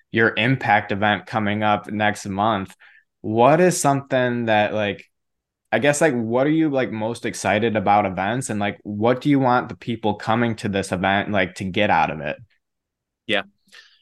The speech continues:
Speaker 2: Um, I want people to build the right relationships,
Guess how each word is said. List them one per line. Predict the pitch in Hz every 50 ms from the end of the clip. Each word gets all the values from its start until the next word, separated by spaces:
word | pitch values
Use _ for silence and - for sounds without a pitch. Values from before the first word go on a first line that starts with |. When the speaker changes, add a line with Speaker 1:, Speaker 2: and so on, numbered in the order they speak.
| _ -
Speaker 2:
Um, | 131 131 131 123 120 123 - - -
I | 143 139
want | 143 127 123 131 143 170 - - _
people | - - 160 156 - 156 151 147 147 147 147 - _ _ _ _ -
to | - 120
build | 113 127 127 135
the | 123 123
right | 123 120 123 -
relationships, | 117 110 107 120 135 - - 107 92 - - 107 - - _ - - - -